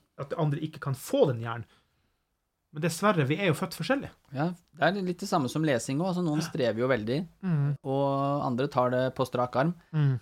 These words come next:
Speaker 2: Så, men det er igjen, det er en sånn evig diskusjon, det der.
Speaker 1: Mm.
Speaker 2: Hvor, eh, hvor langt skal man gå i mattefaget når alle fortsatt må være med?
Speaker 1: Ja, jeg er for en, eh, revolusjon i skoleverket, eller kall det en, eh, reform da, fordi at jeg mener jo at i samme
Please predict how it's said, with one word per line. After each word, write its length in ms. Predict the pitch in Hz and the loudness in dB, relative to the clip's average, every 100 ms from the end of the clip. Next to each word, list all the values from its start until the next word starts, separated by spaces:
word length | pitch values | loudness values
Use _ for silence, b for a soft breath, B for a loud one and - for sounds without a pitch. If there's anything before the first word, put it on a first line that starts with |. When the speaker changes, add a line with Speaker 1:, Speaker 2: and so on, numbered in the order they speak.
| _ | _
Speaker 2:
Så, 400 | - 156 160 156 | 0 4 4 4
men 120 | 160 | 4
det 80 | 156 | 4
er 100 | 165 | 6
igjen, 220 | 165 196 | 4 2
det 80 | 185 | 0
er 60 | 185 | 0
en 60 | 180 | 0
sånn 120 | 170 | 0
evig 180 | 147 127 | 0 0
diskusjon, 460 | 143 - 160 151 170 | -2 -2 0 2 2
det 80 | 160 | 2
der. 180 | 160 190 - _ | 2 -2 -10 _
Speaker 1:
Mm. 200 | 147 131 131 | -2 -2 -2
Speaker 2:
Hvor, 200 | 139 147 | -2 0
eh, 300 | 147 143 139 | 0 0 -2
hvor 160 | 139 139 | 0 0
langt 180 | 135 135 | 0 -2
skal 140 | 139 | -4
man 100 | 143 | 0
gå 160 | 127 131 | 2 2
i 40 | |
mattefaget 800 | 139 123 - 107 107 123 135 123 - - 143 | 0 -4 -6 -6 -4 -2 -4 -6 -12 -20 -4
når 160 | 123 - 147 | -2 2 6
alle 360 | 135 110 135 - _ | 6 6 2 0 _
fortsatt 340 | 127 - 127 | -6 -2 0
må 160 | 123 117 | 0 0
være 220 | 117 113 | 2 2
med? 160 | 110 107 _ _ - | 0 -4 _ _ -14
Speaker 1:
Ja, 100 | - - | -12 0
jeg 120 | 160 | 4
er 20 | 170 | 4
for 240 | - 185 | 6 6
en, 240 | 147 135 135 | 6 4 4
eh, 220 | 135 135 | 4 4
revolusjon 720 | 135 135 135 - 165 127 117 - | 4 4 4 2 0 0 -2 -4
i 260 | 127 123 117 | -2 0 -2
skoleverket, 520 | - 131 117 107 - | -2 0 0 -2 -2
eller 120 | 147 | 0
kall 120 | 156 208 | 2 4
det 80 | 165 | 4
en, 80 | 143 | 4
eh, 200 | 143 139 | 2 2
reform 380 | 139 - 170 139 | 0 4 4 4
da, 80 | 117 | 2
fordi 340 | - 156 165 | 0 4 4
at 100 | 135 | 4
jeg 180 | - 190 | 4 4
mener 280 | 185 170 139 | 6 6 6
jo 120 | 131 | 4
at 160 | 123 - | 0 -6
i 240 | - - | -10 -4
samme 480 | 185 214 185 147 143 | 2 6 6 6 2